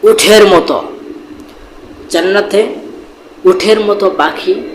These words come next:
থাকবে, মানে উটের ঘাড় বিশিষ্ট পাখি থাকবে। জান্না-, জান্নাতে কি এরকম দোয়েল পাখি থাকবে নাকি?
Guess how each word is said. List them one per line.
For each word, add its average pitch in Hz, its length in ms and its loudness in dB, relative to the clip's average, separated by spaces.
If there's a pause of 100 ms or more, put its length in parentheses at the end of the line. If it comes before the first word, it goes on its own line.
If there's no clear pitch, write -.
(480)
থাকবে, 127 520 -8 (540)
মানে 160 320 -6
উটের 185 380 -2
ঘাড় 165 320 0 (360)
বিশিষ্ট 147 680 -8 (180)
পাখি - 440 -8
থাকবে। - 320 -12 (1500)
জান্না-, 151 640 -8
জান্নাতে 175 380 -2
কি 170 360 2 (1000)
এরকম 151 420 -4
দোয়েল 180 220 4
পাখি 156 180 0
থাকবে 151 240 -4
নাকি? - 440 -12